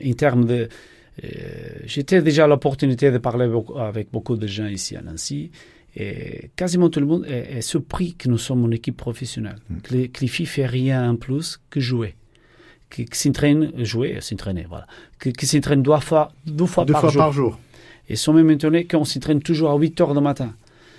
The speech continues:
Speaker 1: Et, euh, ils sont surprises. Et j'ai dit, mais vous êtes surprise pourquoi ? Ah, parce que le féminin fait pareil comme le masculin. Donc, il y a encore, il y a encore cette stigma, si on peut dire
Speaker 2: Mhm,
Speaker 1: comme ça,
Speaker 2: mhm.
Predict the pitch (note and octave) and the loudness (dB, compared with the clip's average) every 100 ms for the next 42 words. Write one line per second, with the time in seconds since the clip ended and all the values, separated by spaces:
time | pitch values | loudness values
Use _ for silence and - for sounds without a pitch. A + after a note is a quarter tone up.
0 | - - - - - F#3+ - - - - | -20 -16 -12 -10 -12 -16 -16 -18 -18 -16
1 | - - D#3 F#3+ F#3+ F3 - _ _ _ | -8 -4 0 0 2 0 0 _ _ _
2 | - - - - C3 A#2+ G#2+ B2 B2 C#3 | -14 -12 -10 -10 -6 -4 -2 -2 -2 -2
3 | D3+ - C#3+ E3 - C#3 - A#2 A2 _ | -4 -4 -4 -4 -4 -10 -8 -12 -12 _
4 | _ _ - C#3 - - C3 C#3 C3 D#3+ | _ _ -20 -18 -16 -10 -6 -2 0 0
5 | B3+ C4+ G3 C#3 A#2 - C3+ C3 E3 F3+ | 0 -2 -2 -4 -8 -6 -4 -2 -2 -2
6 | D3+ C#3+ C#3 C3+ E3+ C4 _ _ _ _ | -2 -2 -2 -6 -10 -12 _ _ _ _
7 | _ G2+ - - C#3+ F#3 G#3+ F3+ E3+ - | _ -10 -8 -2 4 6 6 4 2 4
8 | G#3 F#3+ B2+ C3 D#3+ F3 C#3 F3 F3+ C#3 | 6 6 2 -2 2 4 4 4 2 2
9 | - - - B2+ A#2+ - - F#3 F3 D#3+ | -6 -18 -8 -8 -6 -10 -8 -6 0 0
10 | B2 G#2+ A2 - B2 C3+ B2 G2+ A2+ A2+ | 0 -4 -8 -8 -6 -2 0 2 2 2
11 | D#3 - | 2 0